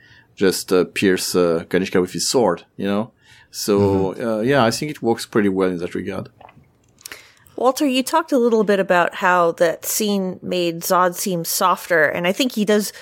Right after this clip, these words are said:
Speaker 3: his face physically seems a little bit softer, which is so interesting because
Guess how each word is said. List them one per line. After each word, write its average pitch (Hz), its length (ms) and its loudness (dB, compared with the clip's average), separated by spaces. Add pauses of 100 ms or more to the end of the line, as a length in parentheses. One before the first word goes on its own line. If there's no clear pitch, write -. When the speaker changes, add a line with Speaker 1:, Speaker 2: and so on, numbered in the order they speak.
(120)
Speaker 3:
his 214 200 -2
face - 640 -2
physically 254 640 0
seems 208 400 0
a 175 40 0
little 170 200 2
bit 165 200 2
softer, 190 560 2
which 151 200 -2
is 165 100 -6
so 190 220 2
interesting 190 560 -2
because 165 540 0